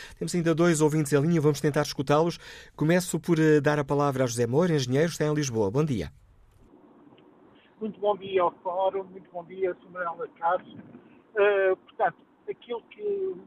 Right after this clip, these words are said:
Speaker 2: parece é o seguinte. Eh, em primeiro lugar, esta comissão de inquérito não tem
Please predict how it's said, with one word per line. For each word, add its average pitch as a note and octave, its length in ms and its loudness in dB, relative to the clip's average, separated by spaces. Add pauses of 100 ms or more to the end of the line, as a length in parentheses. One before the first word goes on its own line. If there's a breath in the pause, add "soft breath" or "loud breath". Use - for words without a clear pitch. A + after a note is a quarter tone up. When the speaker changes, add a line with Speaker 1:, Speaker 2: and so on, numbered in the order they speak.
Speaker 2:
parece F3+ 380 -4 (440)
é F#3 100 -2
o F#3 60 -6 (160)
seguinte. D#3 260 -12 (760 loud breath)
Eh, F3+ 880 2 (680)
em G#3 100 -6
primeiro G#3 320 2
lugar, D#3+ 300 0 (320)
esta G#3+ 300 -2
comissão F#3+ 420 -6
de F3 140 -12
inquérito F3+ 480 -6
não F#3 160 -4
tem G3 320 -4